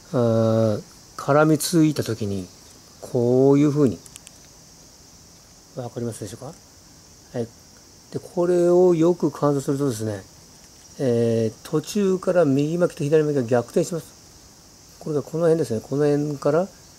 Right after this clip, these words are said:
右巻きと左巻きが逆転してます。はい、これもそうですね、これも。はい、これも、おー、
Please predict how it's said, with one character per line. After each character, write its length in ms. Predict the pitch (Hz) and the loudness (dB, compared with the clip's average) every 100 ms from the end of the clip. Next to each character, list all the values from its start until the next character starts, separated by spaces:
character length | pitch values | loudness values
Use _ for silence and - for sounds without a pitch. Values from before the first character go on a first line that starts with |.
| - - - | -20 -14 -6
右 240 | 139 151 | -2 0
巻 180 | 156 - | 0 -2
き 40 | |
と 60 | 147 | -2
左 200 | 135 135 | 0 2
巻 80 | 127 | 2
き 40 | |
が 120 | 120 | 0
逆 140 | 120 113 | 0 -2
転 180 | - 135 | -2 -2
し 60 | |
て 60 | 139 | -2
ま 100 | 127 | -6
す。 100 | - - - - - - - | -8 -20 -20 -20 -20 -20 -6
は 60 | 131 | -6
い、 60 | |
こ 280 | - - 123 | -6 -10 -6
れ 160 | 127 127 | -4 -4
も 200 | 120 117 | -4 -6
そ 300 | - 113 104 | -8 -8 -8
う 20 | |
で 60 | |
す 120 | - 113 | -10 -12
ね、 120 | 101 | -10
こ 80 | 107 | -10
れ 80 | |
も。 160 | 101 95 - - - - - - - - - - - - - - - - - - - - - - - - - - - | -10 -12 -16 -20 -20 -20 -20 -20 -20 -20 -18 -18 -18 -20 -20 -20 -20 -20 -20 -20 -20 -20 -20 -20 -20 -20 -20 -20 -8
は 80 | 123 | -6
い、 60 | 113 - | -6 -8
こ 40 | 123 | -10
れ 120 | 117 | -6
も、 260 | 123 185 220 - - - - - - - - - - | -4 -4 -6 -18 -20 -20 -20 -20 -20 -20 -20 -20 -8
お 640 | 123 110 107 104 101 | -6 -4 -4 -4 -4
ー、 20 | 98 | -6